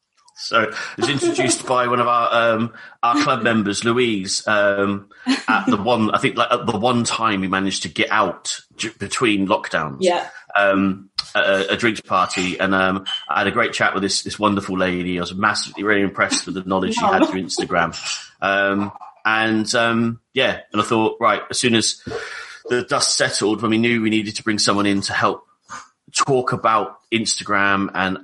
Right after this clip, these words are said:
Speaker 1: help us demystify it, there was only one person I could think of, and that was Meg.
Speaker 2: Thanks.
Speaker 1: So thank you for being part of the community.
Speaker 2: <laughs> My
Speaker 1: Right.
Speaker 2: pleasure.
Speaker 1: Right, guys, have a fantastic, uh, weekend.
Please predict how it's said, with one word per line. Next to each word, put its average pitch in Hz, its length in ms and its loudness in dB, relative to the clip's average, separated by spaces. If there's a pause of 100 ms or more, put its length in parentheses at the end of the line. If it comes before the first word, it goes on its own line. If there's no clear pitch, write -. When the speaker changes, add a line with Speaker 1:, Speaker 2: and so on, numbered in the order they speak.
Speaker 1:
help 104 180 -2
us - 140 -12
demystify 92 720 0
it, - 120 -8
there 98 80 -2
was 85 140 -6
only 101 240 0
one 92 160 0
person 87 340 -2
I - 20 -4
could 85 160 -14
think 85 180 -6
of, 85 160 -4
and 80 80 -6
that 82 140 -4
was - 160 -8
Meg. 73 160 -2 (440)
Speaker 2:
Thanks. - 180 -2
Speaker 1:
So 101 320 2 (500)
thank 113 180 -2
you 117 60 -6
for 104 100 -6
being 107 180 2
part 104 180 2
of - 60 0
the - 40 0
community. 90 480 -2 (260)
Speaker 2:
<laughs> - 260 -20
My 262 200 2
Speaker 1:
Right. 185 300 0 (120)
Speaker 2:
pleasure. 190 280 -2 (600)
Speaker 1:
Right, 180 200 0
guys, 185 560 2
have 180 240 2
a 160 40 -4
fantastic, 170 720 0
uh, 143 420 4
weekend. 156 680 2